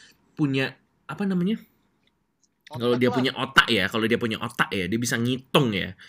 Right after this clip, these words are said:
Speaker 1: Dia
Speaker 2: Iya.
Speaker 1: qualified gitu sebagai strategisnya Ferrari gitu. Dia kemudian nyuruh masuk pit. Harusnya dia ngitung gapnya tuh cukup dong.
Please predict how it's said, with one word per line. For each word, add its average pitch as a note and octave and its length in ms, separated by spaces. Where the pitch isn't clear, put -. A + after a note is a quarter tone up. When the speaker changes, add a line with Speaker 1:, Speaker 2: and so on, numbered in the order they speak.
Speaker 1:
Dia A#2+ 120
Speaker 2:
Iya. B2+ 80
Speaker 1:
qualified C3 560
gitu B2 280
sebagai A2 640
strategisnya G#2+ 680
Ferrari G#2 480
gitu. F2 220
Dia G#2+ 240
kemudian G2+ 360
nyuruh A2 240
masuk G#2+ 280
pit. D#3+ 100
Harusnya D3+ 280
dia G#3+ 120
ngitung G#3 300
gapnya E3 360
tuh A#3 180
cukup - 300
dong. F2 220